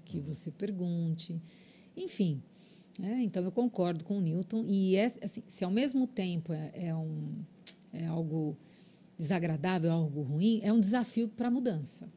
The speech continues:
Speaker 2: Claro, claro.
Speaker 1: Porque se tudo evoluiu até agora, quais os caminhos, as brechas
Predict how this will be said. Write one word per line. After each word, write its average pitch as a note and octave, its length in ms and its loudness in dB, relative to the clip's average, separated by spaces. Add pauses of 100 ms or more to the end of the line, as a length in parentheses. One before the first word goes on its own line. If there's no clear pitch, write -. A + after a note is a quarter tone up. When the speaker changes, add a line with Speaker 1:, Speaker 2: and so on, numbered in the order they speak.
(260)
Speaker 2:
Claro, E2 300 -10 (580)
claro. - 220 -18 (440)
Speaker 1:
Porque G#3 160 -2
se C4+ 160 6
tudo D#4+ 220 6
evoluiu F#3+ 600 6 (360)
até F3 220 -2
agora, E3+ 600 -2 (760)
quais A#3+ 280 2
os B3 100 0
caminhos, F3 560 0
as D3 180 -4
brechas D#3 1040 -2